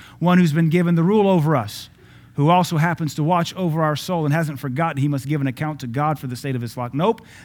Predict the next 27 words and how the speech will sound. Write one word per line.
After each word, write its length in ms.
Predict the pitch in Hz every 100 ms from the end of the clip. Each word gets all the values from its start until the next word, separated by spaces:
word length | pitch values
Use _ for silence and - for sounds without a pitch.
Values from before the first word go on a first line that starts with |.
| -
this 180 | 165
is 80 | 175
no 160 | 160 180
longer 420 | 175 170 160 156
the 200 | 135 139
American 440 | 135 139 135 131
church. 560 | 120 151 127 120 - - - - _ - - - - - - - - - - -
Thanks 400 | - 151 170 143
to 80 | 156
the 100 | 143
convergence 680 | - 135 123 175 180 170 160
of 100 | 147
America's 600 | 139 147 165 160 170 143
obsession 520 | - 120 185 175 - 139
with 100 | 131
entertainment 540 | 160 147 175 165 147
and 100 | 131
marketing 480 | 156 170 139 113 107 - -
and 160 | - 127
the 140 | 143
ever-consuming 760 | 170 190 196 - 156 - 180 165
desire 340 | 147 151 156
to 160 | 143 147
obtain 400 | 127 - 165 147
more 180 | 147 151
market 460 | 139 165 196 160
share, 380 | - 127 101 92